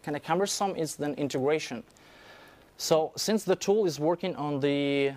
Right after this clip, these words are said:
level of L L V M bit code of I R, we need to get it somehow, some, like,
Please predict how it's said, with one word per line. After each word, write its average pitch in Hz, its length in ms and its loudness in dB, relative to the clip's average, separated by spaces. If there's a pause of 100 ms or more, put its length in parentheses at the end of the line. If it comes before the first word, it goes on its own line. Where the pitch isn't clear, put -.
(120)
level 147 340 2
of 143 240 0
L 143 100 0
L 160 80 2
V 165 120 -2
M 170 100 -4
bit 170 200 -4
code 233 360 -2
of - 360 -4
I 156 160 2
R, 202 260 2 (260)
we 160 120 2
need 196 140 0
to 165 60 0
get 151 160 0
it 139 100 -2
somehow, 139 500 -2
some, 123 340 -6
like, 117 200 -6